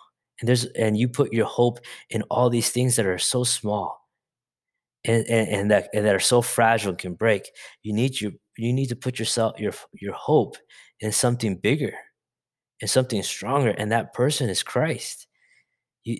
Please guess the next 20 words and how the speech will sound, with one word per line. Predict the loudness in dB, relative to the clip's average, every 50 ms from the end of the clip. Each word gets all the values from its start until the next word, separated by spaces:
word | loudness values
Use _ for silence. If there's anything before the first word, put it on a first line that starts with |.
| -2
and | -2 0 0 0 -2 -2 -4
she, | -2 0 0 0 0
she's, | 0 0 0 2 2 2
she's | 2 2 2 2 0 0
crying, | 0 0 2 4 4 4 4 4
I'm | 4 4 2
crying. | 0 0 0 2 2 4 4 2 2 0 -4 -8 -16 -20 -20 -20 _ _ -8
And | -6 -4
she's | -4 -2 -2 -2 0
like, | 0 -2 -2 -6 -6
"You're | -6 -6 -4
right, | -2 -2 0 0 0 0
you're | -2 -2 0
right. | 2 4 4 4 4 2
I'm | 0
gonna | -2 -2 -2
give | -2 -2 -4 -4 -2
it | -4
a | -4 -4
shot. | -2 -2 0 -2 -2 -4 -10